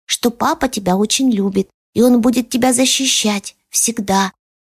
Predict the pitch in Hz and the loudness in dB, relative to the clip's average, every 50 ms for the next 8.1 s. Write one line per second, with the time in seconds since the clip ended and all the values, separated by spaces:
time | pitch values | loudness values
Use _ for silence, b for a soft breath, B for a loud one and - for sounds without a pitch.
0 | _ _ _ _ - - 170 - - - 208 220 262 285 - 226 185 180 165 156 | _ _ _ _ -6 -4 -4 -4 -2 0 0 0 0 -2 -2 -4 -2 -2 -2 0
1 | 185 202 190 190 185 175 175 165 165 165 - - - - - _ _ _ _ _ | -2 -2 -2 -2 -4 -4 -6 -6 -4 -4 -4 -6 -6 -10 -20 _ _ _ _ _
2 | _ _ _ _ _ - 202 285 294 285 269 277 247 262 294 294 269 233 - - | _ _ _ _ _ 0 2 2 2 2 2 2 4 4 2 2 2 0 0 0
3 | 233 220 262 247 226 247 - - - 262 254 226 208 180 170 185 _ _ _ _ | 2 4 4 4 4 2 -2 0 2 2 4 4 4 0 -2 -6 _ _ _ _
4 | _ - 220 226 - - - 233 247 311 339 339 302 302 294 269 302 285 269 294 | _ 0 0 0 0 2 2 2 2 2 2 0 0 -2 0 0 -2 -2 0 0
5 | 294 285 226 196 180 - _ _ _ _ _ - 190 190 240 269 269 - - 381 | 0 0 0 -2 -6 -8 _ _ _ _ _ 0 0 2 2 0 0 -2 -2 -2
6 | 370 302 269 277 285 - - 254 - 285 294 330 349 320 269 254 - 254 254 - | 0 0 2 0 0 0 0 0 0 0 2 2 2 2 2 2 0 -2 -2 0
7 | 370 370 330 262 - - 262 285 302 302 320 330 320 330 320 254 202 185 - 165 | 0 2 2 2 0 0 2 2 4 4 4 4 4 4 4 2 2 0 -4 -8
8 | - | -10